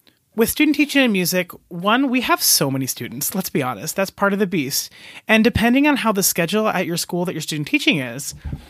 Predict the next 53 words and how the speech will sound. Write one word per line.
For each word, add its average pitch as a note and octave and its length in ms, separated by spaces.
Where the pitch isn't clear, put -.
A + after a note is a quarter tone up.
you A3+ 140
might D4+ 160
only C#4 260
see A#3+ 220
a A3 40
group G#3+ 200
of F#3+ 100
students G3 380
a E3+ 80
couple A3 260
of A3+ 80
times F3+ 260
e-, F3 100
each - 320
week, B3 260
and D#3+ 120
that's G3+ 180
if A3+ 100
you're C#3 100
lucky. - 380
On G#3+ 80
top B3 240
of C4 60
that, B3 160
we G3+ 120
usually A#3 380
have G3 180
split - 300
placement, D#3+ 420
so - 100
we're G3 140
not A3 240
at G#3+ 140
the G3+ 80
same E3+ 300
teaching E3 360
situation C#3 720
for - 100
the F#3+ 140
entire F#3+ 380
time D3+ 240
of C#3 100
our C3+ 80
student C3 300
teaching. - 480
I G3+ 60
want A#3 180
to A#3 40
give G#3 160
you A#3+ 80
permission C#3 540
to F3+ 120
realize D3+ 540